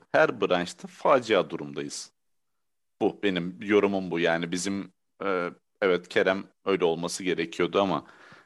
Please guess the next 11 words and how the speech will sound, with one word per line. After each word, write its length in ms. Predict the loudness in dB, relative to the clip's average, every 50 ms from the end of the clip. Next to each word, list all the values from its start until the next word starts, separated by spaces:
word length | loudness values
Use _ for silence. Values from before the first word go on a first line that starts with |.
| _ _ -6
kırk 240 | -4 -4 0 2
beşinci 340 | 2 2 2 0 -2 2 4
dakikadan 440 | 4 4 4 4 2 4 6 4 4
sonra 360 | 4 2 0 0 2 0 0
bile 380 | 0 2 4 4 4 2 0 -4 _
"Yavaşlayalım, 800 | 2 4 6 8 8 6 4 2 0 0 0 0 0 0 0 4
daha 100 | 6 6
ayağa 280 | 8 8 8 8 6 6
top 220 | 4 0 0 0
oynayalım." 520 | 0 0 0 -2 -2 -2 -2 -4 -4 -4 -2
diyor 340 | 2 2 4 4 2 0